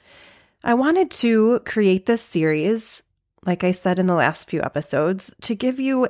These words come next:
a clear understanding of the process I use within my coaching program.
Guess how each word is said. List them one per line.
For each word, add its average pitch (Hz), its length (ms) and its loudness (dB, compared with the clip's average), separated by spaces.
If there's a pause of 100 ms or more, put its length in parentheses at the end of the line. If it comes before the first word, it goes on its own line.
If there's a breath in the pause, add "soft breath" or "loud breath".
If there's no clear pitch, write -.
a 190 180 2
clear 254 640 0
understanding 190 1040 2
of 185 200 0
the 202 100 0
process 175 440 -2
I 208 60 0
use 170 400 -2
within 175 480 0
my 190 140 2
coaching 170 420 -2
program. 151 560 -4